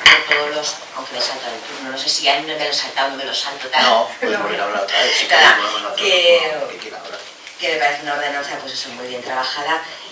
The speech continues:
Speaker 1: y sobre todo, pues el tema de la, la figura esa de control, ¿no? Pues que se sepa, ¿no? Que desde el ayuntamiento va a haber una, un seguimiento de que, del buen hacer y del buen uso de la, de las huertas,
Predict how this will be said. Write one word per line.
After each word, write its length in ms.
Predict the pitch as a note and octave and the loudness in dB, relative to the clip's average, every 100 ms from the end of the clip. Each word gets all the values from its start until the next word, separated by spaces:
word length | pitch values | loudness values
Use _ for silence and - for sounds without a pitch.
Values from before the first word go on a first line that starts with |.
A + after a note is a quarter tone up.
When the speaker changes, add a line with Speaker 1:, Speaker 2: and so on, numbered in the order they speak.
| - | -12
Speaker 1:
y 380 | - D3+ C#3+ C3+ | -8 -6 -6 -4
sobre 200 | B2+ C#3 | -2 -2
todo, 240 | C3+ C3 A#2+ | -2 -4 -4
pues 180 | - | -4
el 80 | D3 | -6
tema 220 | A#2+ A#2+ | -6 -4
de 120 | D#3 - | -4 -2
la, 360 | - - - | -4 -4 -4
la 60 | - | -4
figura 260 | - - - | -8 -6 -4
esa 180 | - | -4
de 80 | C3 | -4
control, 360 | B2 - - A2 | -8 -10 -10 -8
¿no? 120 | A#2+ | -10
Pues 240 | - - - - | -10 -10 -10 -12
que 80 | B2+ | -10
se 140 | - | -4
sepa, 360 | - D#3 C#3+ C3+ | -4 -4 -6 -6
¿no? 120 | D3+ | -6
Que 300 | - C3 C3 | -8 -6 0
desde 180 | C3 - | 8 10
el 160 | - | 10
ayuntamiento 920 | - - - - - - - - - - | 6 8 8 8 6 4 2 2 -2 -2
va 80 | C#3+ | -2
a 20 | |
haber 140 | C#3+ D3 | -2 -2
una, 380 | D3+ D3 D3 - - - - | 0 0 0 -4 -10 -12 -10
un 80 | F3 | -4
seguimiento 680 | - E3+ D#3 D#3+ F3 E3+ E3 | -2 -2 -4 -2 -2 -2 -2
de 160 | D#3+ | -2
que, 300 | D#3 D3 C#3 | -4 -4 -4
del 200 | C#3+ D3+ | -4 -8
buen 180 | D3+ D#3 | -6 -2
hacer 380 | D#3 D#3 F3 E3+ | -2 0 0 0
y 40 | |
del 160 | D3+ C#3+ | -2 -4
buen 180 | D3+ D#3 | -4 -6
uso 220 | D3+ D#3 | -6 -6
de 100 | D3 | -4
la, 260 | C#3 C#3 - | 0 0 0
de 180 | - | -2
las 200 | F3 F3 | -2 -4
huertas, 360 | D#3 - - | -4 -6 -2